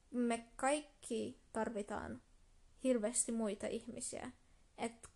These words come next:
koko meidän yhteiskunta rakentuu suhteista. Et jos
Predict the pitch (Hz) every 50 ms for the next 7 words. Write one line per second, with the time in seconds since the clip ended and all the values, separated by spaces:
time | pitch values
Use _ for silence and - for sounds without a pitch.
0 | - - - 233 233 - 254 240 240 233 226 220 - - 294 320 - - 311 247
1 | 254 - - - 214 214 214 220 208 208 220 226 233 - 220 196 208 - 214 208
2 | 240 - 269 262 254 - - - - - - 254 - - - - - - - -
3 | - - - - - - - - - - - - - - - - - - - -
4 | 226 226 - 240 233 233 233 - - - - - -